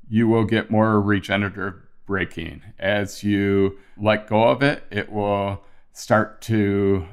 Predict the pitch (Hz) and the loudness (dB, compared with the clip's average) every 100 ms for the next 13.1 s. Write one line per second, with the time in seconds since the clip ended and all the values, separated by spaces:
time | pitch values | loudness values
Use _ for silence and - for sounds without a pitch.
0 | - - 107 104 - 107 104 101 90 95 | -18 -4 -2 -2 -2 2 4 2 0 -4
1 | 107 92 82 76 - - - 98 95 85 | 0 2 2 -2 -10 -12 -4 0 0 -4
2 | - - - 98 104 117 120 127 120 110 | -12 -14 -8 0 4 4 6 4 2 -4
3 | - - - 104 101 107 120 135 160 - | -12 -14 -10 -4 -4 -2 -2 0 0 -2
4 | 107 107 110 113 110 107 - - 110 113 | 0 2 4 4 2 0 -8 -2 2 2
5 | 110 107 104 107 104 101 95 110 107 - | 2 0 0 -2 -4 -6 -4 -4 -6 -8
6 | - - 98 95 92 101 110 - - - | -20 -12 -8 -8 -2 0 0 -2 -14 -18
7 | - 101 110 107 - 85 87 76 - - | -6 0 0 0 -4 -6 -6 -8 -14 -20
8 | - - 98 98 95 98 - - 110 127 | -20 -12 -2 -2 -2 -6 -10 -2 2 4
9 | 131 131 120 - 104 - - - - 135 | 4 4 0 -4 -6 -6 -16 -18 0 2
10 | 143 110 107 - 98 - 110 104 98 - | 2 0 -2 -4 -8 0 2 4 0 2
11 | 113 127 127 104 101 104 104 104 - 95 | 4 6 4 4 4 4 4 0 -8 -12
12 | - 110 110 107 110 107 95 92 92 92 | -6 -2 0 0 -2 -4 -2 -2 -2 -6
13 | 90 | -10